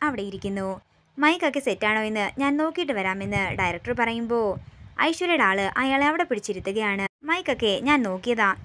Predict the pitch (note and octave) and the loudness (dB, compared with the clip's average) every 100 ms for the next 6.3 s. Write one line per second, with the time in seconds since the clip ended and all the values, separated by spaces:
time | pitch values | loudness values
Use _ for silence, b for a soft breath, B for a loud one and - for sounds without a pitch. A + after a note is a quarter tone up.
0 | - E4 F4+ A#3+ F#3 F#3+ G#3 F#3 - G3 | -2 -2 0 0 0 0 2 2 0 0
1 | F#3+ G3+ G3+ C#4+ D#4 D#4+ D4 F#3+ F3 F#3 | 0 0 0 0 0 0 -2 -2 -2 -6
2 | G3+ F#3+ F#3+ F#3+ F#3+ b b b G#3 G#3 | -4 -4 -2 -4 -6 b b b -8 0
3 | A#3+ A3 G#3 C4 D#4+ C4 G3 G3 G3 C4 | 2 4 4 2 0 -2 -2 -2 -2 -2
4 | D4+ E4 A3+ G3+ G3+ F#3+ G#3 G3+ G3+ G#3 | -2 -2 -2 -4 -4 -6 -4 -4 -6 -4
5 | G3 F3+ - D#4 D#4+ F#3 F#3 G#3+ F3 - | -4 -4 -2 0 0 -4 -4 -6 -6 -4
6 | G#3 G#3 G3+ | -4 -4 -6